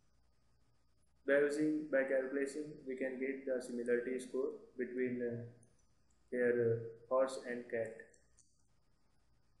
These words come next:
Measure introduced by Resnick. It returns the information content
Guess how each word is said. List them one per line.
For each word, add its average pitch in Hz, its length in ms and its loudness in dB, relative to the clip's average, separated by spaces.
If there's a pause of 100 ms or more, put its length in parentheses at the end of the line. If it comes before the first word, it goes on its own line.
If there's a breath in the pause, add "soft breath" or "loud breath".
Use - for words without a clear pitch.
(1700)
Measure 139 400 2
introduced 143 720 0
by 135 120 6 (120)
Resnick. 120 460 0 (760)
It 139 120 -8 (160)
returns 151 480 -2
the 156 140 4
information 135 680 -4
content 127 440 -6